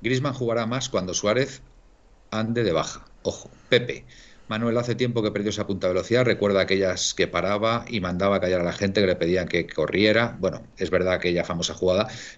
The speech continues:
pero también es verdad que esa misma temporada creo que es cuando ganamos la Europa League, con un gol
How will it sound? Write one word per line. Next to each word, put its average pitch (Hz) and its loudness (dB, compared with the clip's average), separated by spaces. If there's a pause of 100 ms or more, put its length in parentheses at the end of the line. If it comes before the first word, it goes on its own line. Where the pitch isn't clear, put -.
pero 95 4
también 95 4
es 95 0
verdad 95 2
que 98 -2
esa 95 -2
misma 90 -2
temporada 92 0
creo 92 0
que 92 -2
es - -2
cuando 87 -2
ganamos 80 -4
la 80 2
Europa 78 2
League, 117 2 (140)
con 85 2
un 87 0
gol 87 2